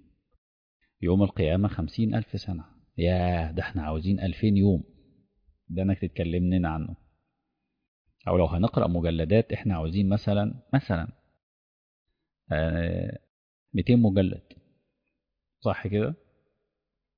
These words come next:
هو فعلًا من الناحية المنطقية والورقة والقلم احنا محتاجين كده،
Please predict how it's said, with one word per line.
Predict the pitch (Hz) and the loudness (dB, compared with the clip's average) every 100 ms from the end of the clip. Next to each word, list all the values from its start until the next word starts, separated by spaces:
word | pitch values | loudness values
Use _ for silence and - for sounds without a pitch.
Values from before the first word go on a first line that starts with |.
| _ _ _ _ _ _ _ _ _ 95 | _ _ _ _ _ _ _ _ _ 0
هو | 92 | 2
فعلًا | - 143 101 69 - - - _ _ _ _ - 135 - - _ | 4 4 4 0 -8 -20 -20 _ _ _ _ -12 -10 -10 -20 _
من | 107 | -4
الناحية | 85 98 104 | -2 0 0
المنطقية | 87 82 82 - 101 104 | 2 0 -2 0 2 4
والورقة | 87 87 101 - | 4 4 4 4
والقلم | 85 101 110 | 2 2 2
احنا | 104 101 80 | 2 -2 -4
محتاجين | - 92 90 | -4 -4 -2
كده، | 85 - | -4 -8